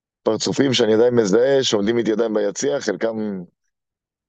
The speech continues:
אה, ככה עוד קצת פרשו, אבל עדיין אתה פוגש את האנשים, שזה בעצם קסם של, אה,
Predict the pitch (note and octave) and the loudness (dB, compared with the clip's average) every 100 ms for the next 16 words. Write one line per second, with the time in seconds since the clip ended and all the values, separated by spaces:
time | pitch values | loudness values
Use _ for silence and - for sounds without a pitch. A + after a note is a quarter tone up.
0 | - G2 G#2 G#2 G2 F#2+ G2 - A#2+ G2+ | -10 -6 -4 -6 -6 -4 -4 -4 -4 -4
1 | G2 F#3 E3+ B2+ A#2 C#3 B2+ - A2+ B2+ | -4 -4 -2 -2 -2 -2 -4 -4 -4 -2
2 | B2 A2 G#2 D3 D#3 C3 G2+ B2+ C3+ B2+ | -2 -2 -6 -6 -8 -6 -4 -4 -4 -6
3 | A#2 - C3 - C#3+ A#2+ A#2+ G#2+ G#2+ G#2+ | -8 -4 -4 -4 -6 -6 -6 -4 -4 -4
4 | G#2 G#2 G2+ | -6 -6 -6